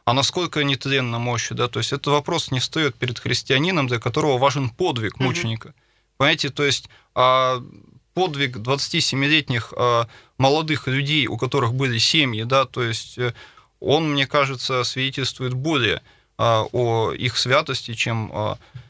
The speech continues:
Speaker 1: нетленность мощей. <clears throat> Ну и здесь, э, мне кажется, уместно, э, вспомнить такой вообще момент, что само слово «мученик», оно переводится с латинского, да, «мартирос», как «свидетель».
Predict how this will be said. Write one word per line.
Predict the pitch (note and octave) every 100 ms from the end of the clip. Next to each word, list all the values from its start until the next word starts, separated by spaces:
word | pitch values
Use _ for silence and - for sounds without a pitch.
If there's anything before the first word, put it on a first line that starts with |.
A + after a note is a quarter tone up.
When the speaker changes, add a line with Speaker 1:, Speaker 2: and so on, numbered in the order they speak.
| _ _ -
Speaker 1:
нетленность | A#2+ B2 C#3 C3+ -
мощей. | C3 A#2 B2 G#2+ - - F#3 G3+ _
<clears throat> | - A#3 C#3+ - _ _ _ - - -
Ну | E3+
и | D#3
здесь, | C3 D#3 - -
э, | B2
мне | A#2+ C3
кажется, | C3 - - -
уместно, | C3 C#3+ C3+ C3 A#2 -
э, | A2+ G#2+ G#2+
вспомнить | - C#3 C#3+ A#2
такой | A#2 A2+ A#2+
вообще | A2+ -
момент, | B2 A#2+ D3+ C#3+
что | - - A#2+ A2+
само | - B2+ C3+
слово | B2 C#3+ C#3 A#2+
«мученик», | E3 - A#2 G#2 - _ -
оно | B2 A2+
переводится | C3 C3 B2 A2 - A2+
с | -
латинского, | A2+ A#2 F3 - B2 A#2+
да, | A#2+
«мартирос», | C3 - B2 A2+ -
как | A2
«свидетель». | - B2+ C#3 A#2 -